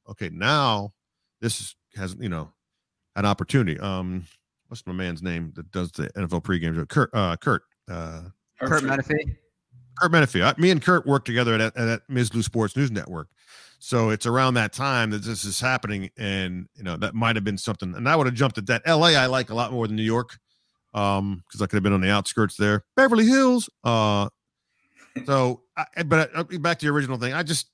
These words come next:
Speaker 1: you know, I love, I love this area. And again, it goes back to those three friends I have from first grade. When I left to go to Augusta,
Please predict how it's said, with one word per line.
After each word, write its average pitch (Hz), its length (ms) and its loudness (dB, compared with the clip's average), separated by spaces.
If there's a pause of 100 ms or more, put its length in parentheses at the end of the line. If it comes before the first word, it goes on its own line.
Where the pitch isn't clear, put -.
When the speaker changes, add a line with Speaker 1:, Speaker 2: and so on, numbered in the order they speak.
(1080)
Speaker 1:
you 139 60 -6
know, 131 220 -2
I 131 60 2
love, 139 240 4
I 131 100 2
love 139 220 4
this 131 200 4
area. 127 240 4
And 139 100 0
again, 156 240 2
it 143 60 2
goes 123 160 0
back 123 240 0
to 120 400 0 (100)
those 117 460 -2
three 117 160 2
friends 113 260 0
I 107 80 4
have 104 140 2
from 98 100 -8
first 107 260 0
grade. 98 360 -2
When 95 120 -4
I 104 100 2
left 120 280 0
to 120 80 -2
go 110 140 0
to 107 60 2
Augusta, 101 460 -4